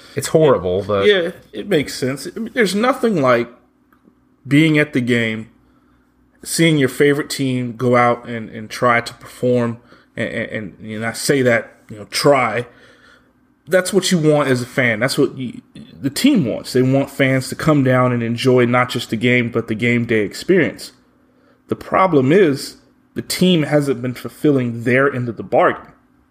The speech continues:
Speaker 2: Let's just be real. They haven't. Do I think it's, yeah,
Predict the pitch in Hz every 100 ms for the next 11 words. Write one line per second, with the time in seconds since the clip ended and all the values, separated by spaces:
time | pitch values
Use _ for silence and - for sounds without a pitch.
0 | _ - 277 214 190 196 196 254 - -
1 | - _ _ _ _ _ _ _ _ _
2 | 123 196 - 87 - _ _ _ _ _
3 | _ _ _ _ _ _ _ _ _ _
4 | - 113 117 120 135 120 117 - - -
5 | 120